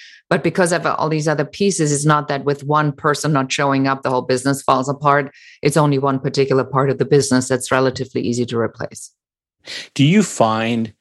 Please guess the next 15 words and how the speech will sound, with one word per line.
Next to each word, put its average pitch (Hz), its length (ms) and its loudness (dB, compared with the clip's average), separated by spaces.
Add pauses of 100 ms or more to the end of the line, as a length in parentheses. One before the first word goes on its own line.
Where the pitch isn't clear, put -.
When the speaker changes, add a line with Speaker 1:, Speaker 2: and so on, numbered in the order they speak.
(140)
Speaker 2:
I'll 107 80 -6
call 104 220 2
it 95 80 -8
diversification 95 920 -4
of 87 180 -6
your 85 100 -6
staff? - 460 -6
So - 140 -4
you're 90 180 0
kind 101 200 -2
of 92 40 0
really 95 200 2
diversifying 90 580 -2
things 87 300 -4
out. 92 260 0